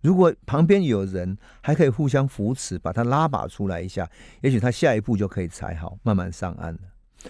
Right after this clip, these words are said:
可是如果没有人来救援的话，就非常麻烦了。因为如果刚刚好碰到涨潮的时候，海水淹上来了，整个一个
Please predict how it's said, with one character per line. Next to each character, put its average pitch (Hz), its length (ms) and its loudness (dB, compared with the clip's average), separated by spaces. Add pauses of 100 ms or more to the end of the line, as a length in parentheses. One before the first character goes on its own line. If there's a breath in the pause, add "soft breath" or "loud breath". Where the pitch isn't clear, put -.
(220 loud breath)
可 - 120 -2
是 123 120 0
如 104 180 2
果 120 180 -2
没 87 340 0
有 143 120 2
人 85 140 -2
来 78 120 -8
救 87 280 -6
援 73 180 -12
的 78 80 -14
话， 80 260 -12 (480)
就 - 120 0
非 127 160 0
常 101 160 -4
麻 82 240 -8
烦 - 220 -16
了。 87 120 -14
因 120 140 0
为 113 180 2 (920 soft breath)
如 131 240 2
果 95 280 0 (120)
刚 147 160 2
刚 135 180 2
好 107 140 -4
碰 113 200 -2
到 101 140 0
涨 98 320 -2
潮 - 300 -10
的 82 100 -12
时 78 160 -14
候， 76 240 -12 (560)
海 - 240 -4
水 85 220 -4
淹 95 200 -4
上 92 260 -6
来 - 220 -20
了， - 120 -18 (840)
整 98 480 0
个 98 160 0
一 95 220 -2
个 90 280 -8